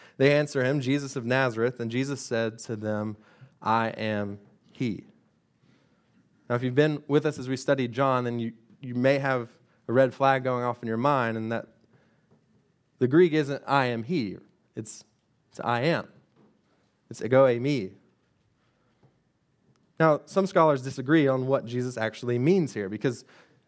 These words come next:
it could be as simple as Jesus saying, "Yeah, I'm Jesus from Nazareth. That's me." But also, the same phrase present here, ego eimi, is the same phrase that's present in the "I am" statements, the same phrase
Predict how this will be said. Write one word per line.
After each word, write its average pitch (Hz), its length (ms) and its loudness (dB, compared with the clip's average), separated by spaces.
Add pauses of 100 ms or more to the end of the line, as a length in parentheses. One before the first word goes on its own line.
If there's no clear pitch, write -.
(180)
it 151 120 2
could 220 160 4
be 185 140 6
as 165 80 0
simple 185 340 4
as 151 120 4
Jesus 165 220 -6
saying, 156 260 2
"Yeah, 170 240 4 (560)
I'm 170 260 6
Jesus 170 300 0
from 160 160 -2
Nazareth. 160 520 0 (160)
That's 139 240 2
me." 165 300 2 (2750)
But 160 180 6
also, 208 440 2
the 165 100 2
same 226 320 -2
phrase 175 340 2
present 190 460 0
here, 151 380 2 (340)
ego 156 420 4
eimi, 139 640 0 (1120)
is 151 140 2
the 156 100 0
same 214 260 4
phrase 185 220 4
that's 170 160 -6
present 180 280 4
in 170 120 0
the 160 100 2
"I 165 200 6
am" 214 200 2
statements, 156 480 -2
the 175 100 0
same 220 440 0
phrase 175 760 0